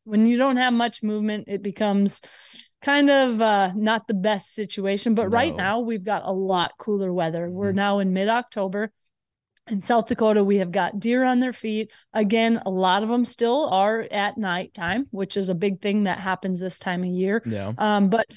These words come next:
Speaker 1: the good news is, you know, we've got bucks out, we've got 'em moving. The daytime temps are in the fifties. Um, so for me, that's all I can ask for, you know, get those
Speaker 2: Heck
Speaker 1: nice,
Speaker 2: yeah.
Speaker 1: cool temperatures.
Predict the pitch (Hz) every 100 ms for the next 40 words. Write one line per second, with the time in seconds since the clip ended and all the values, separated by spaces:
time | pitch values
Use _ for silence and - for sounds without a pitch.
0 | _ - 214 185 285 269 262 214 220 220
1 | 196 190 180 175 185 170 202 220 - 220
2 | 214 - 190 190 - 190 170 196 220 214
3 | 202 190 202 196 185 170 202 214 233 220
4 | 202 208 214 208 190 185 185 - 190 185
5 | 240 302 - _ _ _ 190 185 180 214
6 | 202 - 196 180 214 302 247 226 - _
7 | _ - 240 247 220 214 214 202 180 175
8 | - - - 185 185 175 180 185 - 220
9 | 196 196 220 - 240 220 - 208 185 202
10 | 220 220